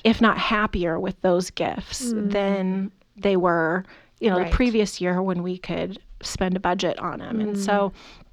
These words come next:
Speaker 1: and my husband has stories like that from his childhood too,
Speaker 2: Yeah.
Speaker 1: where there were years where they just had nothing, you
Speaker 2: Mm-hmm.
Speaker 1: know, and his mom was very resourceful. And so those Christmases were so meaningful.
Speaker 2: Yeah.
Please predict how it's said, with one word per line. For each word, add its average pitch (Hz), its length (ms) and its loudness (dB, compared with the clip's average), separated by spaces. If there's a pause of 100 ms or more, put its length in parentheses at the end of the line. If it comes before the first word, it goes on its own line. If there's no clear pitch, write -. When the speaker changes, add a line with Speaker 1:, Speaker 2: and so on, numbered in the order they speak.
(360)
Speaker 1:
and 240 120 4
my 220 120 6
husband 208 300 2
has 180 140 0
stories 175 440 -2
like - 160 -8
that 185 240 0
from 185 160 -6
his 196 200 -2
childhood 196 520 -4
too, - 160 -2
Speaker 2:
Yeah. 202 80 4
Speaker 1:
where 190 200 -6
there 175 140 -4
were 165 140 -4
years 185 420 -4
where - 80 -10
they - 220 -6
just 180 220 -8
had - 260 -2 (340)
nothing, - 540 -2
you 214 80 0
Speaker 2:
Mm-hmm. 202 120 0
Speaker 1:
know, 180 360 -2
and 180 440 -6 (440)
his 202 200 -2
mom 185 220 2
was 185 140 -4
very 190 200 -4
resourceful. - 540 -4
And 196 100 -4
so 196 140 -2
those 196 320 0
Christmases 196 560 -4
were 196 140 -4
so 185 220 -2
meaningful. 226 760 -2
Speaker 2:
Yeah. 202 280 -4